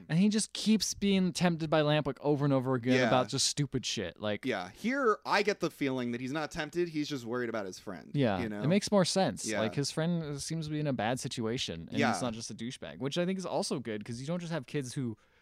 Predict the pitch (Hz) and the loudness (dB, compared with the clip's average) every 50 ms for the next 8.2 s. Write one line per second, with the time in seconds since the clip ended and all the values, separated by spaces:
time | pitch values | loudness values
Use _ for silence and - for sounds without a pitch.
0 | _ _ _ _ _ _ - 147 160 151 135 123 - - - - 214 139 139 131 | _ _ _ _ _ _ 2 2 2 2 0 -2 -4 0 2 4 4 4 4 4
1 | 202 170 131 131 131 120 127 135 127 127 127 123 113 113 117 123 110 107 98 - | 6 6 6 6 6 4 2 2 2 4 2 2 2 2 0 0 0 0 0 2
2 | - 254 240 - 76 76 95 98 - 220 147 - - 156 - - 98 95 95 98 | 2 2 2 0 -2 -6 0 2 4 4 4 2 0 -4 -4 -4 -6 -6 -4 2
3 | 165 196 202 208 180 139 117 101 110 - _ - - 247 254 302 160 131 113 107 | 6 8 8 10 10 8 6 4 0 -4 _ -2 0 2 4 4 4 4 2 0
4 | 98 98 104 - 196 254 320 339 349 330 294 277 269 269 254 220 - 165 180 185 | -2 -2 -2 2 4 4 4 4 2 4 6 6 4 4 0 -6 -6 -2 0 0
5 | 202 226 233 233 240 240 214 214 - - 202 175 143 135 127 135 - - - - | 0 2 2 2 2 2 0 0 4 4 6 6 6 2 0 -4 -10 -2 2 4
6 | 147 151 185 190 175 151 - 120 - 156 151 151 151 147 147 143 131 - - - | 6 6 6 6 4 0 -2 0 2 4 4 4 2 2 0 0 -2 -4 -10 -6
7 | 127 127 135 139 139 - 143 127 120 123 - 127 135 127 - - 120 113 110 110 | 0 2 2 2 2 0 -4 -4 -4 -4 -6 -8 -8 -6 -6 -6 -4 -4 -4 -4
8 | 101 92 85 90 | -4 -6 -8 -12